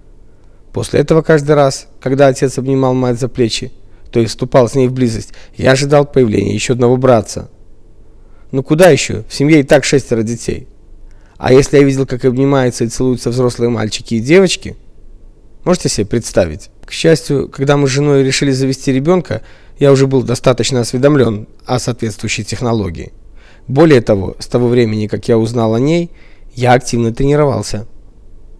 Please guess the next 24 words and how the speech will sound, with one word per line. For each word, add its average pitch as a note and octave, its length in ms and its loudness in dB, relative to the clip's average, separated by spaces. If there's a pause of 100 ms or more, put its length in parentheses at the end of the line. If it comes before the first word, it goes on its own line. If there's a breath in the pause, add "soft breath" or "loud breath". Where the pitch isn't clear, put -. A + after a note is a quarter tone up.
(160)
А G#2+ 140 -4
то D3 180 4
мы C#3 140 4
оба C#3 280 4
так A#2+ 220 0
и - 40 -10
стояли B2+ 340 4
бы G#2+ 100 -2
друг A#2 240 -4
напротив A#2 400 -4
друга, C3+ 340 0 (140)
сняв - 260 -4
одежды C3 380 0
и - 140 -6
целомудренно G2+ 600 -4
обнимаясь, G#2+ 580 -2 (260 soft breath)
а G2 100 -10
потом B2 300 2
недоумевали: A2+ 720 0 (840 soft breath)
"Отчего F3+ 440 2
это B2 180 2
дети C3 240 0
не G#2+ 140 -2
заводятся?" A#2 640 -2